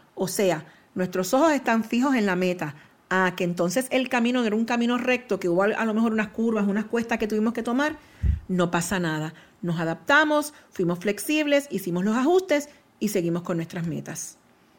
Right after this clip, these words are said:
Así que es necesario que seamos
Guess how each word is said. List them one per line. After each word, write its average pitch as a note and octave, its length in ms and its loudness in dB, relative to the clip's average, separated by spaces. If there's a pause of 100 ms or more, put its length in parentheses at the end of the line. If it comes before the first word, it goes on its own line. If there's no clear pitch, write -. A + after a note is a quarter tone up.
(720)
Así A3 260 -2
que D#4+ 240 2 (480)
es C#4+ 260 -4
necesario C#4 720 0
que A3+ 80 -2
seamos G#3+ 420 -2